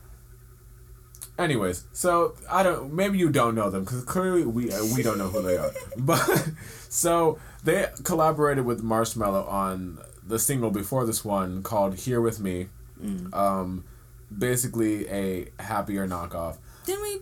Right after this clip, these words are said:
Speaker 2: we even talked about
Speaker 1: Yes,
Speaker 2: it?
Speaker 1: we did. And, uh, plays on the radio quite a bit, actually. I hear it all the time. It's unfortunate, though, that I have to turn the station now when I hear it because Churches is a bunch of hypocrites.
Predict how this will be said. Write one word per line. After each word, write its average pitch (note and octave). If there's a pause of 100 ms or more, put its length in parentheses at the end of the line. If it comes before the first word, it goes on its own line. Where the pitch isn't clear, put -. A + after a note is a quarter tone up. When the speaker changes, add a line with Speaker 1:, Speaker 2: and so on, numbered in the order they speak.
Speaker 2:
we F4
even F4+
talked F4+
about -
Speaker 1:
Yes, F#2
Speaker 2:
it? -
Speaker 1:
we C3
did. F2+ (220)
And, A#2
uh, C3+
plays G#3
on G3+
the F#3
radio E3+
quite E3
a -
bit, C#3
actually. F2
I F2
hear A#2
it A2
all A2
the G2+
time. F2 (220)
It's D#3
unfortunate, E3
though, F#2
that G2+
I G2
have A#2
to A2
turn A#2
the G#2
station G2 (340)
now G2+
when G2
I F#2
hear G#2
it E2
because F#2+ (2500)
Churches F3+
is C3
a B2
bunch A#2
of A2+
hypocrites. -